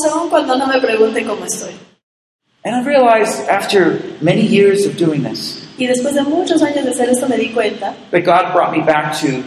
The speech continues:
Speaker 2: okay, what does it mean to honor your dad?
Speaker 1: Y Dios me llevó de nuevo al verso que dice, "Honra a tu padre."
Speaker 2: So I forgave him, but now God wants me to honor him. <laughs>
Speaker 1: Y dije, "¿qué significa eso? Okay, ya lo perdoné, pero ahora Dios quiere que lo honre."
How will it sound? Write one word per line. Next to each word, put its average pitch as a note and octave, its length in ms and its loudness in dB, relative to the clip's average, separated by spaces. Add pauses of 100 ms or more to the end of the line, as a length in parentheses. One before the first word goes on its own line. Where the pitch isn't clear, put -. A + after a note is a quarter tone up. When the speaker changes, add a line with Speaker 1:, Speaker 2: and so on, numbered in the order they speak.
(340)
Speaker 2:
okay, G3 200 0
what D4 120 0
does F#4+ 160 2
it - 80 4
mean F#3+ 180 -2
to F3 160 0
honor D3 260 2
your A2+ 220 0
dad? F2+ 260 -2 (520)
Speaker 1:
Y C4+ 200 -8
Dios D4+ 180 2
me D#4 100 4
llevó C4 300 2
de C4 120 0
nuevo B3 320 2
al G#3+ 320 0
verso A3+ 280 -2
que A#3 160 -4
dice, G#3 200 0
"Honra G3+ 300 0
a G3+ 40 -4
tu - 100 -12
padre." C#4 340 0 (260)
Speaker 2:
So D#3 100 2
I F3 160 4
forgave E3+ 440 2
him, A#2 400 0
but D3 100 0
now F#3+ 180 4
God E3 200 4
wants D3 240 2
me D3+ 100 -4
to C3+ 140 2
honor F3 280 4
him. D#3+ 180 0 (180)
<laughs> C3+ 120 0 (260)
Speaker 1:
Y B3+ 40 2
dije, C4 200 2
"¿qué D4+ 120 2
significa A#3+ 540 0
eso? A#3 220 -2
Okay, G#3+ 100 -8 (160)
ya A#3+ 120 4
lo C4 160 0
perdoné, G#3+ 520 -2
pero G3 160 0
ahora G3+ 160 4
Dios G#3 200 -2
quiere G#3 200 -2
que G#3 100 -8
lo E3+ 120 -4
honre." G#3 440 -4